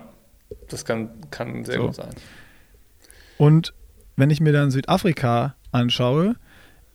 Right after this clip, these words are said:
Speaker 2: ich bin super gespannt, was Sebi macht, der das letzte Mal, als wir ihn besucht haben, so euphorisch war, ähm, wo er sein, sein Karriereende in zwei Jahren verkündet hat und sagt, "Oh, ich kann wieder laufen und die Achillessehne tut nicht weh." Und ich,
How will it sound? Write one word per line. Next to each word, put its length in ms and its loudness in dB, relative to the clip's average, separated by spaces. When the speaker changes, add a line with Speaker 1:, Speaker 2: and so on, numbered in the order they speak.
Speaker 2:
ich 180 2
bin 440 4
super 360 4
gespannt, 520 2
was 220 2
Sebi 260 4
macht, 340 0
der 260 4
das 160 -4
letzte 260 0
Mal, 100 2
als 160 0
wir 60 2
ihn 80 4
besucht 380 2
haben, 220 4
so 180 2
euphorisch 560 4
war, 320 4
ähm, 760 2
wo 180 2
er 60 2
sein, 360 -2
sein 400 -2
Karriereende 540 4
in 80 2
zwei 220 2
Jahren 280 4
verkündet 440 0
hat 120 2
und 60 0
sagt, 160 0
"Oh, 100 0
ich 140 2
kann 180 4
wieder 160 6
laufen 400 4
und 120 2
die 80 4
Achillessehne 500 4
tut 140 4
nicht 200 2
weh." 220 6
Und 80 4
ich, 140 4